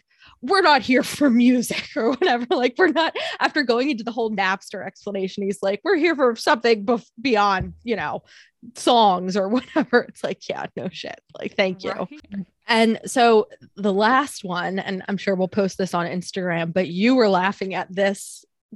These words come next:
Speaker 1: this photo. This is my last little tidbit.
Speaker 2: Hysterical. So immediately when we opened the notes for tonight's episode,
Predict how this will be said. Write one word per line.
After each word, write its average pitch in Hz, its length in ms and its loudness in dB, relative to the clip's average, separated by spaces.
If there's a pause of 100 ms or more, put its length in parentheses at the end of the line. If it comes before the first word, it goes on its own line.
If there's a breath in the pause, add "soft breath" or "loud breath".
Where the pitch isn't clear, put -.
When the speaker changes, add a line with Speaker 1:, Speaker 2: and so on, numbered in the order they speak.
Speaker 1:
this 233 280 2
photo. 196 680 2
This 208 200 -6
is 233 100 -6
my 202 160 0
last 196 380 0
little 180 200 -8
tidbit. 180 560 -8 (200)
Speaker 2:
Hysterical. 180 1120 -10
So 170 300 -12
immediately 180 680 -12
when 160 160 -14
we 156 380 -16 (300)
opened 196 320 -8
the 202 140 -14
notes 190 540 -10
for 180 160 -12
tonight's 175 440 -12
episode, 165 640 -14